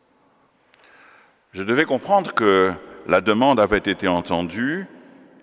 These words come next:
et que toute insistance était donc de mauvais aloi. Sans doute,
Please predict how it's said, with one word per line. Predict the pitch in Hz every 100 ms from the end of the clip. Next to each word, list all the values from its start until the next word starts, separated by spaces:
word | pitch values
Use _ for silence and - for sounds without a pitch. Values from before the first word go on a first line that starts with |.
| _ _
et | 85
que | 95 95
toute | - 127 123
insistance | 107 101 - - 120 151 - -
était | 98 95
donc | 78 95 98 - -
de | 85 101
mauvais | 104 95 90 71
aloi. | 69 60 - - - - - _ _ _ _ _ _ _ _ _ _ _ _ _ _ _ _ _ _ _ _ _ _ _ - _ _
Sans | - 92
doute, | 87 104 -